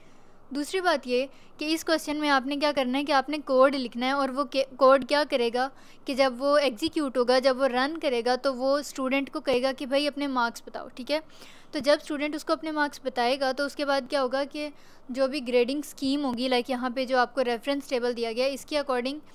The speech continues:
आउटपुट में आपने उस, अ, स्टूडेंट को बताना है कि आपका जो ग्रेड है वो ये है, ए है, बी है, सी है, डी है या एफ है। खैर यहाँ पे डी है नहीं। अच्छा, अब यहाँ पे असल में क्या होगा कि,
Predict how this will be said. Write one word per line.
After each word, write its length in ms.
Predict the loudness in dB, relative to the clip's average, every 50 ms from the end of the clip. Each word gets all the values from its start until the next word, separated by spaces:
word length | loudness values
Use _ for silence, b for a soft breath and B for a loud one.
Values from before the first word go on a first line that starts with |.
| B B B B B -6 0
आउटपुट 560 | 2 2 2 2 -2 -6 -8 -8 -8 -6 -6
में 120 | -4 0 2
आपने 320 | 2 2 0 0 -4 -4
उस, 160 | -4 -6 -8
अ, 60 | -12 -18 -16 -12 -8 -6 -6 -6 -6 -6
स्टूडेंट 460 | -8 -8 -8 -6 -4 -2 -2 -2 -2 -2
को 80 | -2
बताना 400 | -2 0 0 0 0 0 -2 -4
है 60 | -4
कि 100 | 0 0
आपका 280 | 0 0 0 -2 -4 -4
जो 120 | -4 -4
ग्रेड 340 | -6 -2 0 0 2 2 2
है 60 | 0
वो 100 | 0 -2
ये 280 | -4 -4 -4 -4 -4 -2
है, 80 | -2 -2
ए 220 | -2 0 0 0
है, 160 | 0 0 -2
बी 180 | -2 -4 -4 -4
है, 140 | -4 -4 -4
सी 200 | -6 -4 -2 -2
है, 220 | -2 -2 -4 -8 -14 -20 -20 -16 -10
डी 180 | -6 -4 -2 0
है 140 | 0 0 2
या 140 | 0 0
एफ 300 | -2 -4 -6 -6 -6 -8
है। 80 | -14 -16 -16 B B B B B B B B B -4 0
खैर 180 | 0 2 2
यहाँ 180 | 2 0 0 0
पे 120 | 0 -2
डी 160 | -2 -2 -4
है 160 | -4 -4 -4 -6
नहीं। 120 | -10 -12 -14 -16 -18 -18 -20 -20 -20 -20 -20 -20 -20 -20 -20 -20 -20 -20 -20 -20 -20 -20 -20 -20 B B B B B B B B B B B B -18 -20 -18 -16 -12 -10
अच्छा, 260 | -8 -6 -6 -6 -6
अब 360 | -6 -4 0 0 0 2 2
यहाँ 280 | 0 -2 0 -2 -2 -2
पे 120 | 0 0
असल 260 | 0 0 0 -2 -2
में 180 | -2 -2 -4 0
क्या 140 | 2 2 4
होगा 280 | 4 4 2 0 0
कि, 460 | 0 -2 -2 -2 0 2 0 0 -2